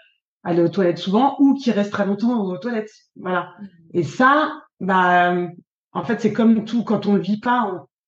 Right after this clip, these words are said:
Speaker 1: on, on le comprend pas et on est dans une société aussi, euh, dans laquelle on le tolère pas forcément. Donc, en fait, les gens viennent nous voir surtout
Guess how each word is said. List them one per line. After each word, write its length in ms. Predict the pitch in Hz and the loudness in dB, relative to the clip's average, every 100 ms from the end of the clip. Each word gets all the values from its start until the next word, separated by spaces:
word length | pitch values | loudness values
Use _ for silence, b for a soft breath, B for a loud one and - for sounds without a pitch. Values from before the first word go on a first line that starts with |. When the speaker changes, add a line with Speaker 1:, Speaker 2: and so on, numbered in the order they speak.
| - | -6
Speaker 1:
on, 60 | 196 | -4
on 40 | |
le 60 | 190 | 0
comprend 360 | 208 - 208 | -2 0 -2
pas 400 | 202 220 247 233 | 2 4 4 4
et 460 | 190 180 175 175 - _ _ _ | 0 -2 -4 -10 -14 _ _ _
on 160 | 170 180 | -2 0
est 60 | 170 | 2
dans 160 | 180 | 2
une 160 | 185 156 | 2 2
société 460 | 202 - 196 208 | 0 0 0 2
aussi, 480 | 196 - 208 208 202 | 2 0 -2 2 2
euh, 220 | 165 160 156 | 0 -4 -6
dans 140 | 160 | -6
laquelle 280 | 156 214 196 | -4 -2 0
on 100 | 156 | 0
le 80 | 139 | -2
tolère 320 | 175 156 - | -2 -4 -4
pas 120 | 175 | -8
forcément. 600 | 170 170 175 185 214 214 b b _ | -8 -6 -2 0 0 -2 b b _
Donc, 180 | 165 147 | -8 -4
en 100 | 170 | 0
fait, 180 | 226 214 | 2 4
les 100 | 180 | 4
gens 200 | 190 208 | 6 4
viennent 220 | 196 185 | 6 4
nous 120 | 180 | 4
voir 180 | 165 135 | 2 -2
surtout 380 | - 220 - | -4 -8 -4